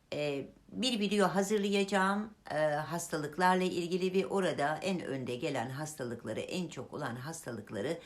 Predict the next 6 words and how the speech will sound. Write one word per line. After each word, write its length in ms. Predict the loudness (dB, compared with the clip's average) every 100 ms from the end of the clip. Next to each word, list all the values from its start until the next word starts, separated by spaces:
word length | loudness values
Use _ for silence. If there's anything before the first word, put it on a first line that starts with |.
| -18 -20 -8
e, 260 | -4 -2 -4
bilinen 460 | -2 0 2 0 0
hastalıkları 840 | -2 -6 -6 -6 -6 -6 -2 -4 -6 -18 _
size 500 | -8 -4 0 0 -2 -8
söyleyeceğim, 960 | -8 0 2 2 2 -2 -2 -2 -2 -4
size 340 | -6 -4 -4